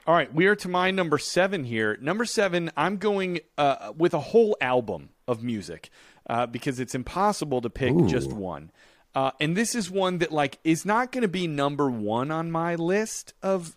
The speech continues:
Speaker 1: Christmas music, but to omit it, I feel is,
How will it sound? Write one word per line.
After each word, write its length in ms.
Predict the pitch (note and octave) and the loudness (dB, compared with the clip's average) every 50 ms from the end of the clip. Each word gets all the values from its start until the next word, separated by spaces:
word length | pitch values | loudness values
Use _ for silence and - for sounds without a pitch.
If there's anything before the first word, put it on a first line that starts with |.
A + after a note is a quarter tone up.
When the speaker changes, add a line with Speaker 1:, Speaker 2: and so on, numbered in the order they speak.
| - - | -18 -10
Speaker 1:
Christmas 420 | - - G#3+ G#3+ - - G#3+ - - | -4 -4 -4 -4 -4 -6 -10 -8 -6
music, 460 | G#3 G#3+ A3+ G3+ A#3 A#3+ A#3 - _ _ _ _ _ _ _ | -4 -4 -2 -2 -4 -6 -6 -8 _ _ _ _ _ _ _
but 220 | - D#3 D#3 - - | 0 0 0 -2 -4
to 340 | - - G3 F#3+ F3+ E3 - - | -2 0 2 2 2 2 2 2
omit 480 | C#3 C#3 C#3+ C3+ A#2+ B2 C3 E3 F3+ | 0 0 0 0 0 2 2 2 2
it, 200 | A3+ B3 A#3+ - - | 2 0 -2 -4 -4
I 120 | - B2 B2 | -4 -4 -4
feel 380 | A#2 - - D3+ D#3 D3+ D3 C3+ | -4 -6 -4 -2 0 2 2 2
is, 380 | B2 A2+ A2 G#2+ G2 - - | 2 2 0 -2 -6 -10 -14